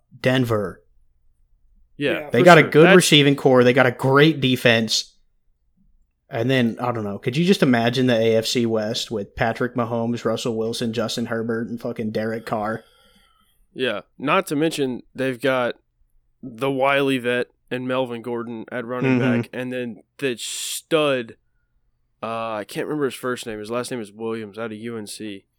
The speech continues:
Speaker 2: He's
Speaker 3: James-,
Speaker 2: a rookie, but he's
Speaker 3: Jameson
Speaker 2: an
Speaker 3: Williams. Is that, is that
Speaker 2: Jameson Williams. I think so. It's, it's something with a J,
Speaker 3: Yeah.
Speaker 2: but, uh, he's an absolute stud. Like, he was at U N C. Both the running backs that U N C had last year were absolute studs,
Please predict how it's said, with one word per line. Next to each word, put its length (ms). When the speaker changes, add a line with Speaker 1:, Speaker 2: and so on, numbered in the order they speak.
Speaker 2:
He's 160
Speaker 3:
James-, 220
Speaker 2:
a 20
rookie, 360
but 100
he's 140
Speaker 3:
Jameson 160
Speaker 2:
an 60
Speaker 3:
Williams. 520
Is 60
that, 120
is 60
that 60
Speaker 2:
Jameson 560
Williams. 560
I 160
think 240
so. 200
It's, 180
it's 200
something 180
with 120
a 40
J, 380
Speaker 3:
Yeah. 140
Speaker 2:
but, 140
uh, 300
he's 340
an 100
absolute 600
stud. 440
Like, 280
he 120
was 300
at 100
U 200
N 100
C. 300
Both 420
the 120
running 260
backs 240
that 80
U 160
N 80
C 180
had 260
last 280
year 160
were 120
absolute 500
studs, 420